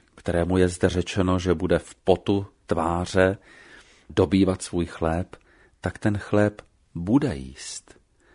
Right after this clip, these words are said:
Je zde naznačena budoucnost a do té budoucnosti potom ti lidé vycházejí,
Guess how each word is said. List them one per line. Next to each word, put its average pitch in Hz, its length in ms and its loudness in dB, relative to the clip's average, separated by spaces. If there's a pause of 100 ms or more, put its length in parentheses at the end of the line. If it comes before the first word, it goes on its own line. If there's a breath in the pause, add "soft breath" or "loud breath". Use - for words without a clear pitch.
(340 soft breath)
Je 85 140 -4
zde 90 260 -4
naznačena 92 580 -4
budoucnost 95 920 -4 (580 soft breath)
a - 60 -8
do 85 120 -4
té 87 120 -2
budoucnosti 90 960 -4 (500 soft breath)
potom 85 340 -6
ti 87 120 -6
lidé 80 320 -2
vycházejí, 92 1000 -4